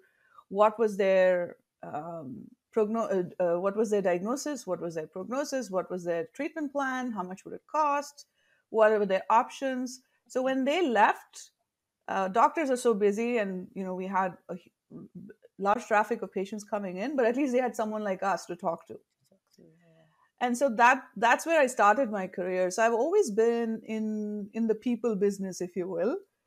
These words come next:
Speaker 2: Okay.
Speaker 1: one way, shape, or form. And, uh, and then I'm also a, um, I have a sort of like a dual degree. My undergrad is in physics, and then I also studied, uh, uh, programming.
Speaker 2: See, this
Speaker 1: Uh,
Speaker 2: is, this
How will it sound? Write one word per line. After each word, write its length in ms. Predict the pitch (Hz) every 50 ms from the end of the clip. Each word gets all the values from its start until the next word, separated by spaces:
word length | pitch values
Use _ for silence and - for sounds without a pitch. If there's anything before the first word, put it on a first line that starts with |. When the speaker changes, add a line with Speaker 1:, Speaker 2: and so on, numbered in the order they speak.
| _ -
Speaker 2:
Okay. 140 | 190 196 196 196
Speaker 1:
one 160 | 202 202 202
way, 140 | 208 202 214
shape, 240 | 208 226 214 196 196 190
or 80 | 180 180
form. 400 | - 180 175 170 170 190 269 359 381 370 -
And, 600 | - 202 196 196 202 190 190 196 190 196 190 190
uh, 260 | - 95 101 170 143
and 140 | 120 202 214
then 320 | 220 220 214 208 214 208 208
I'm 180 | - 196 196 208
also 300 | 208 214 - - 262 226
a, 300 | 202 202 190 185 180 185 _ _ _ _ _ _ _ -
um, 480 | 170 175 175 175 175 175 170 170 170 - _ _ _ _ - _ _ _ -
I 40 | 180
have 120 | 185 185
a 80 | 196 - - _ -
sort 180 | - - 208
of 80 | 208 208
like 160 | 208 180 175
a 40 | 180
dual 260 | 165 180 175 180 175
degree. 340 | 170 170 165 180 202 202 190
My 140 | 170 170 160
undergrad 400 | 170 180 190 185 202 196 196 190
is 100 | 180 165
in 80 | 175 165
physics, 460 | - - 220 208 190 175 - - -
and 120 | 175 170
then 120 | 170 170 170
I 240 | 170 165 165 165 160 - -
also 220 | - 175 - 165
studied, 420 | - - 165 165 165 165 170 160 165 _ _ _ -
uh, 480 | 160 151 160 160 - - _ - - -
uh, 260 | - 123 - 104 147 - _
programming. 600 | - 190 180 170 190 208 240 240 160 135 - - _ _ _ _ _ _ _ -
Speaker 2:
See, 160 | - 226 233 214
this 120 | 240 269
Speaker 1:
Uh, 200 | - 185 185 180 220
Speaker 2:
is, 60 |
this 20 | 247